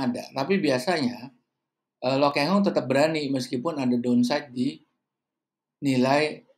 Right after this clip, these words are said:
wajar terendahnya. Kenapa nilai wajar terendahnya negatif? Karena beban utangnya. Nih, kalau Anda lihat di sini,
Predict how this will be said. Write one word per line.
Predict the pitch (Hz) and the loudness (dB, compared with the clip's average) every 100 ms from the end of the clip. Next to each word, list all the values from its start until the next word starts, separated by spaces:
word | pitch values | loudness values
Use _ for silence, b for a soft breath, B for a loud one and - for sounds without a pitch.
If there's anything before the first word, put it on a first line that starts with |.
| - | -2
wajar | 131 123 120 127 135 139 - - | 2 4 2 0 0 -2 -6 -6
terendahnya. | 123 123 120 - 135 101 - _ _ _ _ _ | 2 4 2 0 -2 -2 -6 _ _ _ _ _
Kenapa | - 160 185 226 | 0 2 4 4
nilai | 202 170 | 4 6
wajar | 160 156 151 147 | 8 6 4 2
terendahnya | 147 147 135 139 135 | -2 0 0 0 0
negatif? | 131 170 180 156 143 | 2 2 2 0 -2
Karena | 135 185 175 143 | 2 2 2 0
beban | 127 127 135 151 | 0 2 0 -2
utangnya. | - 151 165 147 120 _ _ _ _ _ - 147 | -2 0 0 -4 -4 _ _ _ _ _ -12 -8
Nih, | |
kalau | 139 135 127 | -2 0 0
Anda | 147 196 | 2 4
lihat | 196 175 139 | 4 2 0
di | |
sini, | 131 190 175 120 117 147 | -2 0 0 0 -2 -4